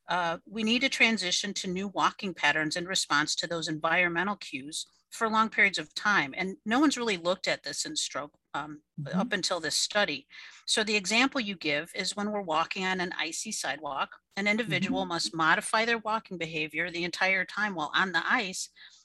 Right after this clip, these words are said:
Speaker 1: and not just in a single step, which is what
Speaker 2: Mm-hmm.
Speaker 1: prior studies have done. So that in itself is, is quite a, a, a nice step forward at looking at a new area. And
Speaker 2: Mm-hmm.
Speaker 1: I think there's some other things in your study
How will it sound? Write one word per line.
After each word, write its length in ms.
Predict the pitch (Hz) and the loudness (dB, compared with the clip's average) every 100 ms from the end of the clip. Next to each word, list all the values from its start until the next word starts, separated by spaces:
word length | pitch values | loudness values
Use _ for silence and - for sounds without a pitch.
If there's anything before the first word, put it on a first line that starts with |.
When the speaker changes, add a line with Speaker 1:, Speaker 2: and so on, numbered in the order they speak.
| _ | _
Speaker 1:
and 100 | 208 | 0
not 180 | 220 214 | 4 4
just 240 | 214 196 185 | 2 -2 0
in 100 | 175 | -2
a 60 | |
single 340 | - 165 160 147 | -2 -2 -4 -2
step, 400 | - - 170 - | -4 0 -2 -2
which 260 | 151 - - | -4 -4 -6
is 120 | - | -4
what 140 | 160 160 | -4 -2
Speaker 2:
Mm-hmm. 140 | 135 | -2
Speaker 1:
prior 200 | 165 160 | 0 0
studies 440 | - 180 180 185 | -2 -2 -2 -4
have 160 | - 143 | -8 -8
done. 220 | 143 135 - - - - | -6 -6 -8 -20 -20 -4
So 240 | - 214 | 0 0
that 260 | 208 233 294 | 4 4 6
in 100 | 247 | 4
itself 520 | 185 - 180 175 143 | 2 0 2 2 -2
is, 340 | - 165 - - | -6 -4 -2 -4
is 220 | 180 175 | -4 -4
quite 420 | - - 196 202 - 180 | -4 0 2 0 -4 -4
a, 240 | 165 160 - - | -2 -2 -8 -12
a, 120 | 185 - | -12 -8
a 60 | 190 | -4
nice 420 | 180 202 - - | 0 0 0 -2
step 340 | - - 196 - | -2 2 0 0
forward 720 | - 170 185 175 143 139 - | -6 -4 -4 -2 -4 -6 -6
at 160 | 180 180 | -10 -8
looking 320 | 180 - 180 | -10 -6 -2
at 200 | 156 156 | 0 0
a 40 | |
new 300 | 160 160 175 165 | -2 -2 -2 -4
area. 560 | 151 165 156 127 151 - - - - - - | -4 -4 -4 -4 -6 -10 -20 -20 -20 -10 4
And 300 | 196 208 208 | 8 8 6
Speaker 2:
Mm-hmm. 80 | 220 | 2
Speaker 1:
I 80 | 214 | 0
think 160 | 277 | 0
there's 160 | 294 269 | 0 0
some 160 | 240 | 2
other 220 | 196 208 220 | 2 2 0
things 360 | - 190 165 - | -2 -4 -4 -4
in 160 | 196 | -4
your 140 | 185 180 | -2 -2
study 640 | - - 175 180 175 175 | -4 -2 -2 -2 -6 -10